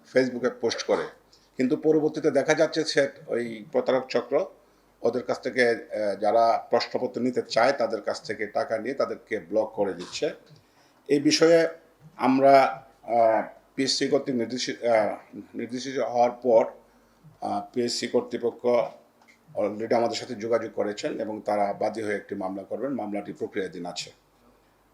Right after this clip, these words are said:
আমরা এই চক্রের সাথে আরও কেউ জড়িত আছে কিনা সে বিষয়টি আমরা, আহ, খতিয়ে দেখছি। যদি আরও কেউ জড়িত থাকে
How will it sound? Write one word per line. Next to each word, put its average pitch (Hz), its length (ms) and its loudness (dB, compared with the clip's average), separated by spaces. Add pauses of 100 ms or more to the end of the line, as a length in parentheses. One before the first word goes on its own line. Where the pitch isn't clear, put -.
(260)
আমরা 120 640 4
এই 120 140 2
চক্রের 120 340 2
সাথে 120 300 0
আরও 110 220 4
কেউ 117 240 -2
জড়িত 113 300 -4
আছে 101 300 2
কিনা 123 480 -6
সে - 180 -6
বিষয়টি 107 400 -4
আমরা, 104 440 -2 (720)
আহ, 95 320 -12 (220)
খতিয়ে 113 300 0
দেখছি। - 580 -4 (420)
যদি 110 240 0
আরও 110 220 4
কেউ 123 160 -2
জড়িত 120 340 -2
থাকে 107 460 -2